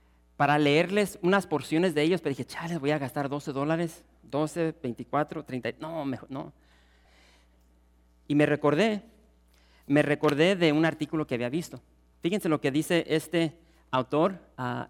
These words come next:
Edgar R. Aponte, para si lo quieren apuntar, pueden entrar a la internet y van a ver este artículo que él, que él escribió. Nomás para que se den una idea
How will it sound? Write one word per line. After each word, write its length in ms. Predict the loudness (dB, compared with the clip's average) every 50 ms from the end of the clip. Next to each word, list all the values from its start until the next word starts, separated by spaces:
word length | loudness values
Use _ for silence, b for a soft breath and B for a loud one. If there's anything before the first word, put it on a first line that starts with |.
| _ _ -2
Edgar 420 | -2 -2 2 2 2 0 0 -2 -14 -16 _ -2
R. 400 | -2 -2 0 0 -4 -4 -4 -8 -14 _ -14
Aponte, 400 | -12 -8 -6 -6 -4 -4 -6 -6
para 100 | -6 -6
si 80 | -4
lo 120 | -6 -6 -4
quieren 160 | -2 -2 -2
apuntar, 520 | -2 -4 -6 -4 -4 -4 -4 -4 -8 -10
pueden 240 | -6 -4 -4 -2 -4
entrar 460 | -2 -2 0 0 0 -2 -4 -8 -18 _ _ _ _ -8
a 80 | -6 -4
la 80 | -4 -4
internet 460 | -4 -4 -6 -6 -6 -4 -6 -6 -6
y 100 | -8 -8
van 180 | -6 -4 -4 -2
a 80 | -2
ver 280 | -2 -2 -2 -2 -4 -12 _ _ _ b b b b b b b b b b b
este 220 | -8 -8 -4 -2 -4
artículo 480 | -2 -2 -4 -6 -4 -4 -4 -4 -4
que 160 | -2 -2 0 0
él, 200 | 0 -2 -6 -8 -18 _ _ _ _ _ _ _ _ _ _ _ _ _ _ _ _ _ _ _ -20 -16 -12 -8 -2
que 120 | 0 0
él 80 | 2 2
escribió. 540 | 0 -2 -2 -2 -2 0 0 -2 -2 -4 -6 b b b b b b b b b 2
Nomás 180 | 2 2 4
para 160 | 2 0 -2
que 80 | -2 -2
se 80 | -4 -2
den 80 | -2
una 100 | 0 -2
idea 240 | 0 -2 -2 -4